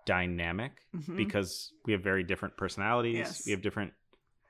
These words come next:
Speaker 1: approaches to things. But I think at the end of all of that, the thing that has always connected the two of us, I think, is we're both deeply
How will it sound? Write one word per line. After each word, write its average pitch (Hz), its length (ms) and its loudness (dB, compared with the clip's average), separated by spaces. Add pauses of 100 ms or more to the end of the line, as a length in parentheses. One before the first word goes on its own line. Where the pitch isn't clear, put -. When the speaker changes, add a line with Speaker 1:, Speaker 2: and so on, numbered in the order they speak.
Speaker 1:
approaches 104 720 -2
to - 180 -8
things. 107 640 -4 (420)
But 123 220 6
I 104 80 2
think 127 340 -2 (100)
at 104 200 0
the 104 160 2
end 147 180 2
of 110 140 4
all 92 200 2
of 87 100 -6
that, 87 320 -2 (520)
the 107 100 -2
thing 123 280 2
that 117 120 0 (120)
has 107 200 -2
always 104 240 4
connected 104 560 -4 (140)
the 123 80 0
two 135 300 -4
of 143 100 -2
us, 165 440 -4 (120)
I 104 80 4
think, 113 200 -2
is 104 160 -4
we're 104 180 2
both 95 540 0 (560)
deeply 98 760 0